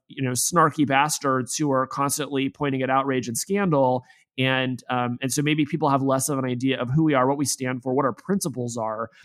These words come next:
And so I just think, like, the collective, like, force of those three algorithms has, like, warped people's experience of the press into something very different than what their experience would have been, like, twenty years ago.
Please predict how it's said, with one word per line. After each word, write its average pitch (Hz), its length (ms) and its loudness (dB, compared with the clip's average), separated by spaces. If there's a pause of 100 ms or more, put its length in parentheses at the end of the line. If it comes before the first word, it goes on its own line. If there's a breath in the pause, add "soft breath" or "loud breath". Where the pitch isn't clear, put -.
And 175 80 2
so 233 100 6
I 262 60 8
just 302 140 2
think, 302 140 0
like, 226 140 2
the 196 100 0
collective, 175 640 2
like, 143 240 -2 (380)
force 156 340 4
of 143 200 0
those 143 260 2
three 147 400 0
algorithms 190 800 0 (260 soft breath)
has, 175 160 4
like, 151 120 4
warped 151 500 2
people's 170 280 2
experience 147 560 -2
of 139 120 -6
the 131 80 -8
press 147 420 0
into 160 140 -4
something 147 320 -4
very 139 180 2
different 185 460 -4
than 151 200 -2
what 143 160 -2
their 143 140 0
experience 135 500 -6
would 131 100 -4
have 127 100 -4
been, 123 240 -2
like, 120 180 -6
twenty 123 240 -8
years - 220 -12
ago. - 260 -16